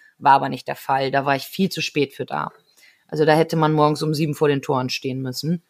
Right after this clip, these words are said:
Dann konnte man zum Beispiel eine Florida Beauty, eine große, für hundertzwanzig Euro kriegen. Klingt jetzt viel, ist aber tatsächlich für die Pflanze doch recht günstig. Das war dann, als ich da war, und das war so um halb elf, äh, nicht mehr der Fall.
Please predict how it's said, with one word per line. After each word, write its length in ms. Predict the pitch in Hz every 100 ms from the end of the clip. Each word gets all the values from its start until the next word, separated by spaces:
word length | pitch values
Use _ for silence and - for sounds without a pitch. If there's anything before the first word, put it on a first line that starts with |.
| - - - _ _
Dann 160 | 147 147
konnte 280 | 170 165 165
man 140 | 160
zum 140 | 151 160
Beispiel 260 | 151 165
eine 80 | 151
Florida 500 | 131 160 151 143 143
Beauty, 380 | 139 147 147 143
eine 140 | 135
große, 480 | 127 131 131 123 123
für 300 | 123 135 127
hundertzwanzig 640 | 143 165 147 - 151 139 151
Euro 240 | 175 143
kriegen. 480 | - 143 165 254 -
Klingt 220 | - 185
jetzt 160 | 160 -
viel, 240 | - 196
ist 220 | 214 196 156
aber 180 | 170
tatsächlich 500 | 156 160 - 160 165
für 60 | -
die 100 | 147
Pflanze 540 | - 147 160 165 151 -
doch 300 | 139 156 - -
recht 340 | 143 147 -
günstig. 640 | - 147 135 - 113 - - _ _ _ - - _ _ _ _ _
Das 300 | 156 147 -
war 140 | 147
dann, 200 | 147 143
als 200 | 139 135 -
ich 180 | -
da 200 | - 160
war, 220 | 156 160 151
und 80 |
das 160 | 123 -
war 140 | 127
so 120 | 127 131
um 140 | 123
halb 180 | 127 123
elf, 540 | - 185 277 - - -
äh, 400 | 190 175 180 180
nicht 300 | 165 165 -
mehr 100 | 131
der 140 | 127
Fall. 400 | 139 - 143 240